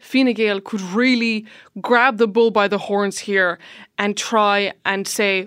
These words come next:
"We completely oppose this." And I think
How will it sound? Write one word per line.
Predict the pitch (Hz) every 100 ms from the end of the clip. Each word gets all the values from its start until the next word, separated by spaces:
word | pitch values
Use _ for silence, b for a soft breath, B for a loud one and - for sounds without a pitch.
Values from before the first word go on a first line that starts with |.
| -
"We | 247
completely | 247 254 220 220 240 240 220
oppose | 202 214 202 190
this." | 180 190 - - B B B
And | 226 240
I | 240
think | 285 294 -